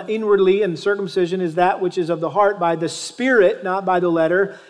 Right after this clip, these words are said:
and his praise is not from men, but from God." Chapter five, verse five, "And hope does not disappoint because the love of God has been poured out within our hearts through the Holy Spirit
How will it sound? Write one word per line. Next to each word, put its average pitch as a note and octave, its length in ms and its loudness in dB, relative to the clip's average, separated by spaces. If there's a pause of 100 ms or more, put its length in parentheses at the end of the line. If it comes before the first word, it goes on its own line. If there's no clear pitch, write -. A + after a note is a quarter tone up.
(200)
and F3 180 -4
his E3 180 -4
praise F3 360 2
is D#3 120 -6
not E3+ 240 -4
from D#3+ 140 -6
men, D#3 200 -6
but D3+ 140 -6
from D3 200 -10
God." D3+ 360 -2 (600)
Chapter E3+ 380 -2
five, F3 360 2
verse D#3+ 240 -2
five, E3 380 0
"And D#3+ 80 -2
hope F#3 280 -2
does D#3+ 140 -4
not F3 200 -2
disappoint D#3+ 440 -6
because F3 280 -4
the D#3+ 60 -4
love E3 180 -2
of E3 80 -6
God E3 160 0
has D3+ 80 -6
been D#3 120 -6
poured F3 200 -2
out E3 160 0
within E3+ 200 -4
our E3 140 -2
hearts E3+ 300 0
through F#3 160 -2
the E3+ 100 2
Holy F#3 340 4
Spirit G#3 760 0